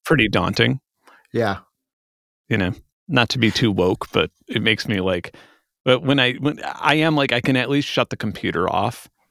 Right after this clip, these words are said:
Speaker 1: and most people won't treat me terribly when I,
Speaker 2: Right.
Speaker 1: when I, but, like, Jesus Christ, if I, if I was a tiny, a,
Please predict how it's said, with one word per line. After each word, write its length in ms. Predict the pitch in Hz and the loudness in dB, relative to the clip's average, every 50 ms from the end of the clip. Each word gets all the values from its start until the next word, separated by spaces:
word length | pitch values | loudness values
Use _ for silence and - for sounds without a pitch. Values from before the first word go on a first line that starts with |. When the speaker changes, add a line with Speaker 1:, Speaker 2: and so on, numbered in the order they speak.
| _ _ _ _ _ _ - | _ _ _ _ _ _ 2
Speaker 1:
and 440 | 120 110 101 95 95 98 - 135 - _ _ _ _ _ | 2 2 2 2 0 -2 -4 -6 -10 _ _ _ _ _
most 640 | - 120 117 123 135 143 156 143 - - - - - | -2 0 2 4 6 6 6 4 4 -2 -6 -4 0
people 480 | - 110 - - 95 - - - - - - _ _ | 0 0 2 2 0 0 -2 -4 -10 -16 -20 _ _
won't 300 | - 120 117 110 98 - | 0 2 4 4 4 2
treat 260 | - - 110 95 - - | 0 0 0 0 0 0
me 120 | 92 85 | -2 -2
terribly 640 | - - 101 90 82 82 82 85 80 82 85 - - _ | 0 0 0 0 0 -2 -2 -4 -4 -4 -6 -8 -10 _
when 180 | - 143 117 - | -4 -2 0 2
I, 160 | 87 87 90 - | 2 0 0 0
Speaker 2:
Right. 300 | 131 123 110 92 90 - - - | 0 0 -2 -2 -6 -10 -10 -4
Speaker 1:
when 100 | - 107 | -4 -2
I, 40 | 90 | -2
but, 200 | - - 95 - _ - | 0 -2 -2 -2 _ -2
like, 160 | 101 87 - - _ - | -2 -2 -2 -4 _ -2
Jesus 260 | - 139 127 110 107 | -2 0 0 0 -2
Christ, 340 | - - 120 98 87 - - | 0 0 0 0 0 -2 -4
if 140 | 110 - 120 | -2 0 2
I, 140 | 107 107 | 2 2
if 320 | 107 104 82 98 113 - 120 | 2 2 0 -2 -2 0 2
I 240 | 117 113 117 113 101 - - - | 2 2 2 0 -2 -6 -6 -2
was 160 | 120 113 101 | -2 0 2
a 140 | 104 104 95 - _ _ _ _ _ _ _ _ _ _ _ _ - | 2 0 -2 -4 _ _ _ _ _ _ _ _ _ _ _ _ -14
tiny, 640 | - - 131 139 135 135 135 135 131 131 131 123 - - - - - - - - - _ _ _ _ _ _ _ | -6 -2 0 2 2 4 4 4 4 4 2 2 0 -4 -12 -18 -18 -18 -20 -20 -20 _ _ _ _ _ _ _
a, 220 | - 123 107 - | 0 2 2 2